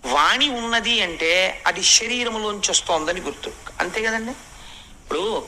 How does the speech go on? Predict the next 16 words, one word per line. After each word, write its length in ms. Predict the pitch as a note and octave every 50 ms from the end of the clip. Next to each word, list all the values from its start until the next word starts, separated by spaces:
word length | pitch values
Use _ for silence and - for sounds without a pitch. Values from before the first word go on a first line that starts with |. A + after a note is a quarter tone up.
| - -
కనీసంలో 680 | D#3 E3+ G#3 A#3+ C4+ D4 C#4 - C#4 C4+ C#4 C#4 C4
కనీసం 500 | - A3 G#3+ G#3 G#3+ G#3 G3+ A3 G3+ G3
మీకు 180 | G3 F#3+ F#3
ఎదురుగుండా 440 | F3 E3 G#3 A3+ A3+ A#3+ A#3 A#3 A#3+
నామరూపాలతో 960 | G3 E3 D#3+ E3 F#3+ A3 B3 C4 C4 C4 B3+ A3 - A#3+ A#3 A#3+ A#3 A#3 B3
ఏదో 220 | A#3 G#3+ G#3 A3 G#3+
ఉండాలి. 360 | G3 F#3 F#3 G3 F3+ C#3+ B2+ - - - - - - - - - - - -
ఓ 80 | G3 A3
చప్పుడు 580 | A3 - - - - A3 A3 - - D#4 D4+ C#4
వినపడింది, 540 | A#3+ G#3+ G#3 G#3+ A3 G3 F3 D3 B2 A#2 - - - - - -
తలుపు 360 | - D#3 F#3+ G3 - - - G3
చప్పుడు 220 | - - - F3+
అయిందంటారు. 480 | E3+ F3 E3+ E3 D#3+ - - - - - - - - - - - - - - -
అసలు 200 | F#3+ G3 - B3
తలుపే 380 | A#3 - A#3+ A#3+ B3+ A#3 D4 C#4
లేదనుకోండి, 460 | C4 A#3+ A3 G#3+ G#3 - G3+ F#3 F3+